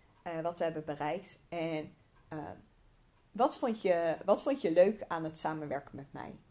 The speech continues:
Want dan gaan mensen al veel meer op je persoonlijkheid zitten. Dus wat ik dan bijvoorbeeld, eh, ja, soms dan zie je wel eens van die testimonials en dan zeggen ze van, eh, "Nou, eh, ik kan, eh, nou ja, eh,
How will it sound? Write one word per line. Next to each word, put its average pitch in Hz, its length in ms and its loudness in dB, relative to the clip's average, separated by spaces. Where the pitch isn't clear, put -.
Want 190 140 -4
dan 285 120 6
gaan 285 140 4
mensen 208 280 2
al 185 100 6
veel 240 180 0
meer 277 220 0
op 240 120 -6
je 240 100 -8
persoonlijkheid 220 640 -6
zitten. - 400 -10
Dus 254 340 -2
wat 226 160 -2
ik 240 120 -14
dan 233 160 2
bijvoorbeeld, 220 600 -2
eh, 208 100 -6
ja, 247 160 2
soms 254 240 -4
dan 233 80 -2
zie 254 120 0
je 233 80 2
wel 214 160 4
eens 196 220 0
van 175 140 -2
die 175 80 -6
testimonials 233 640 -2
en 196 120 -6
dan 196 100 -6
zeggen 220 260 -6
ze 185 220 -6
van, 185 380 -4
eh, 175 300 0
"Nou, 202 360 0
eh, 156 240 0
ik 208 180 -6
kan, 175 260 2
eh, 165 340 -2
nou 185 140 -8
ja, - 200 -8
eh, 151 340 -6